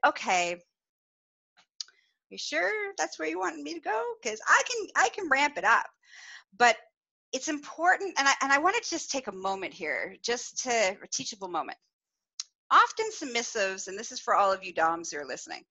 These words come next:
often submissives really have this fantasy of, like, surrendering, submitting.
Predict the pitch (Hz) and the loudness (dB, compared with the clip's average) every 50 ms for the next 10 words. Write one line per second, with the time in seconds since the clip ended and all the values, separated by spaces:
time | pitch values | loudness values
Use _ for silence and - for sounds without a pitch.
0 | _ - - - - - - - - _ - 277 370 466 494 - - 302 269 269 | _ -20 -20 -20 -18 -18 -20 -20 -6 _ 6 6 6 6 6 2 0 -2 -2 -2
1 | 269 - - 262 226 220 233 240 - - 190 160 156 151 131 - - 170 165 165 | -4 -8 -10 -8 -6 -6 -6 -6 -6 -4 -4 -2 -2 -4 -6 -10 -12 -12 _ _
2 | 160 165 196 208 220 233 247 262 269 277 285 285 294 302 311 - _ - - - | _ -18 -14 -10 -6 -6 -4 -4 -4 -4 -4 -4 -4 -6 -8 -12 _ -20 -20 -20
3 | - - _ _ - - 220 214 208 208 208 - - - - 196 202 208 208 214 | -20 -20 _ _ 2 4 4 4 2 -2 -8 -8 -8 -6 -2 -2 -2 -2 -4 -6
4 | 202 - - 185 170 165 156 156 156 - 156 147 139 139 117 - _ _ _ _ | -10 -12 -10 -8 -6 -6 -6 -8 -6 -2 0 0 0 0 -2 -8 _ _ _ _
5 | _ _ _ - - - - 160 208 226 226 226 220 202 185 175 180 - - 170 | _ _ _ -12 -10 -8 -2 2 2 2 2 2 0 0 0 -2 -6 -10 -10 -10
6 | 175 185 220 233 220 220 202 196 180 170 165 165 | -6 -4 -2 0 2 2 2 0 -2 -4 -6 -10